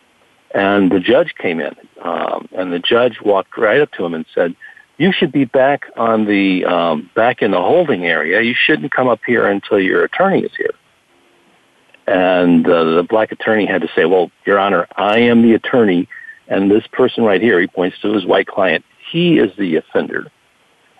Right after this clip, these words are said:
In, in other words, the judge automatically thought that if there were a black man up there in his courtroom toward the front, it was a, it was an offender. Um, they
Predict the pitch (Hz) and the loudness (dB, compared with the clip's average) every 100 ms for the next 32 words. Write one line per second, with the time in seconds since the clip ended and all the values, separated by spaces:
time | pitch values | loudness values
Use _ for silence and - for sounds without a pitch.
0 | _ - 123 - 123 127 135 147 123 107 | _ -6 -6 -4 -2 2 4 4 2 -2
1 | 110 101 92 92 _ _ _ 101 120 131 | -6 -4 -6 -10 _ _ _ -4 -2 -2
2 | - 120 156 180 165 180 180 - 110 80 | -2 0 0 0 0 0 -2 -8 -8 -6
3 | 78 - _ - 110 - 135 - 123 123 | -6 -8 _ -8 -8 -6 -10 -4 0 2
4 | 120 85 104 127 147 101 85 78 85 - | 2 0 0 0 -2 -4 -2 -2 -4 -6
5 | _ 92 73 85 - - - - 107 113 | _ 0 2 0 -6 -16 -18 -6 0 0
6 | 113 - 135 - 82 87 92 - 98 95 | 0 0 0 0 -6 -6 -12 -6 -4 -4
7 | - 107 98 110 131 120 120 117 120 117 | -2 -2 -2 2 2 4 2 0 -4 -6
8 | 107 117 - 196 190 - - _ _ _ | -6 -6 -4 -4 -4 -6 -14 _ _ _
9 | _ _ _ _ - 113 104 98 101 113 | _ _ _ _ -6 -2 0 -2 -4 -12
10 | - - 127 | -18 -4 -2